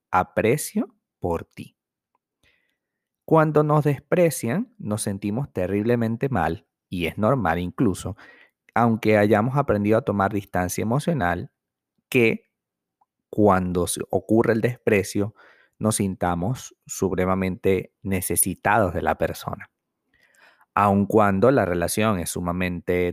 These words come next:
tóxica, en el momento que esa persona tóxica nos desprecia, nos hace sentir terriblemente mal. Y es por ello donde podemos incluso desarrollar algún tipo de apego frente a esa persona,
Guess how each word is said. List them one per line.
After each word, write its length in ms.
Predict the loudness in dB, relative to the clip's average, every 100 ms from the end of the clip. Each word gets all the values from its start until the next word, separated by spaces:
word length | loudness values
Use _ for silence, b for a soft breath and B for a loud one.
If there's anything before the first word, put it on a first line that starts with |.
| 0
tóxica, 720 | 0 0 -4 -10 -6 -6 -8 _ _
en 160 | -6 -6
el 120 | -4
momento 500 | -4 -2 -2 -2 -8
que 80 | -8
esa 160 | -8 -4
persona 400 | -4 -2 -4 0
tóxica 480 | -2 -2 -6 -6
nos 160 | -8 -4
desprecia, 640 | -4 0 0 2 0 -2 b b b b
nos 160 | 0 0
hace 180 | 0 0
sentir 540 | -2 -2 0 -2 -2 -2
terriblemente 920 | 0 0 0 2 2 0 -2 -6 -4
mal. 320 | 0 0 -2 _ _ _ _ _ _ -2
Y 220 | 4 4
es 120 | 4 -2 _ _ 2
por 180 | 4
ello 360 | 6 4 2 -2 -4 _ _ _
donde 640 | -2 2 2 2 0 0 _ _ -12 -2
podemos 340 | 0 0 -2
incluso 460 | -2 -2 -2 0 -2
desarrollar 640 | 0 0 0 0 -2 -4
algún 380 | -4 -4 -4 -6
tipo 340 | -4 -4 -2 -2
de 120 | -2
apego 500 | 0 0 0 -2 -4
frente 340 | -6 -8 -4
a 60 | -4
esa 240 | -2 0
persona, 500 | 0 0 0 -2 -4